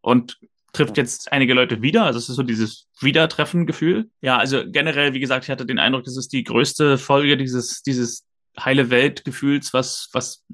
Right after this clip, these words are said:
von den Folgen, die wir bisher gesehen haben. Und, äh, an manchen Stellen war es vielleicht, was den, den, den Kitsch angeht, etwas übertrieben.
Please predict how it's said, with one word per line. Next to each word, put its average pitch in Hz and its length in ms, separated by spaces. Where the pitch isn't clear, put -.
von 131 120
den 131 120
Folgen, 139 280
die 131 100
wir 131 120
bisher 127 300
gesehen 131 320
haben. 143 340
Und, 127 300
äh, 120 240
an 113 140
manchen 127 260
Stellen 120 320
war 113 160
es 113 140
vielleicht, 117 320
was 107 240
den, 113 300
den, 107 220
den 110 180
Kitsch - 400
angeht, 113 500
etwas 131 380
übertrieben. 135 680